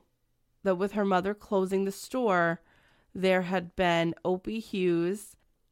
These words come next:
um, and she was the one who was working the front of the store, like, you know, like, taking orders and things like that. And then in the back, the cook was twenty-year-old Joey Johnson. And where could they have both gone?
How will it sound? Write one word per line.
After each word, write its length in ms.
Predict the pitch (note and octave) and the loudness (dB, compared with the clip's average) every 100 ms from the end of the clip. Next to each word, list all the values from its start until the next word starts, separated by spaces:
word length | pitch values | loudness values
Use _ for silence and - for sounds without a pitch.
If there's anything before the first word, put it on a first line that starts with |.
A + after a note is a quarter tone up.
| - | -4
um, 320 | F3 E3+ E3 | 0 0 -2
and 100 | A#2+ | -4
she 160 | - G3+ | -4 -2
was 140 | G3 | 0
the 60 | F#3+ | 0
one 100 | F3+ | 0
who 80 | F#3+ | 0
was 160 | F3+ | -2
working 320 | E3 E3+ F#3+ | -4 -2 -2
the 80 | F3 | -2
front 380 | - - D3+ F3 | -4 -2 -2 -2
of 120 | G#3 | -4
the 100 | A3+ | -4
store, 520 | A#3 - B3+ C4 C#4+ - _ - | -4 -4 -2 -2 -4 -8 _ -8
like, 180 | F3 | -4
you 60 | F#3 | 0
know, 100 | E3+ | 2
like, 160 | D#3+ - | 0 -4
taking 320 | F3+ F#3 F3+ | -8 -6 -4
orders 440 | E3+ E3+ E3+ F3 | -2 0 0 -2
and 140 | F3+ F3 | -2 -2
things 220 | F3+ F3+ | -2 -2
like 180 | F3+ F3+ | -2 -2
that. 380 | F3 F3+ - - - - - _ | 0 0 -2 -6 -20 -20 -20 _
And 120 | F#3+ | 2
then 80 | G3 | 4
in 140 | F#3 F3 | 2 0
the 80 | |
back, 720 | D#3+ - A#3+ C4 F#3+ F3+ - - | -4 -2 0 2 0 -2 -8 -12
the 140 | - F3 | -6 -6
cook 580 | - - D4 G3 G3 - | -6 0 0 2 -2 -4
was 280 | F#3+ F3 | -4 -4
twenty-year-old 720 | - - G3 F#3+ F#3 F3 E3 | -8 -2 0 2 2 2 0
Joey 300 | E3 D#3+ D3+ | -2 -2 -2
Johnson. 680 | D#3 D#3 D3+ E3 - - G#3 - _ _ _ | -4 -4 -4 -6 -10 -12 -14 -18 _ _ _
And 260 | G3 F#3+ F#3+ - | -2 -2 -4 -8
where 320 | F#3 F#3 G3+ | -4 -4 -2
could 180 | B3+ A3 | -4 -2
they 100 | A3+ | -4
have 140 | F3+ | -2
both 240 | F#3 F#3 | -4 -4
gone? 540 | - D#3 G3 - - | -6 -6 -6 -10 -14